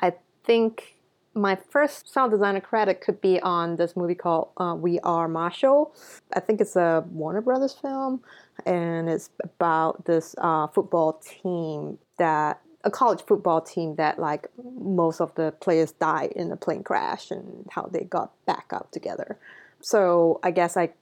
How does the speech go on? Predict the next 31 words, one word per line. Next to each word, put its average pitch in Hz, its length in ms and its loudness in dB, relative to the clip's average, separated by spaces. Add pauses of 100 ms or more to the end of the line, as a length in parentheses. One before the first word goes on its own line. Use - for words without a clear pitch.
kind 175 200 -2
of, 160 100 -2
like, 160 240 0
did 151 140 2
some 175 180 -6
design 160 320 -4
work 156 180 -2
on, 151 280 -8
like, 156 240 -8 (120)
the 165 120 -6 (260)
plane 175 300 2
crash 170 420 -2
sequence 202 560 2
and 156 300 -4
all 160 200 0
the 151 280 -4 (260)
football, 160 720 0 (340)
like, 160 260 0
sometimes 175 480 -2
they 170 120 2
have, 170 200 -2
like, 151 200 -2
those 156 180 -4
slow-mo 156 600 0
design 151 560 -4
or 156 140 -6
perspective - 680 -4
moments - 480 -4
and - 120 -8
stuff. - 340 -4
So, - 260 -2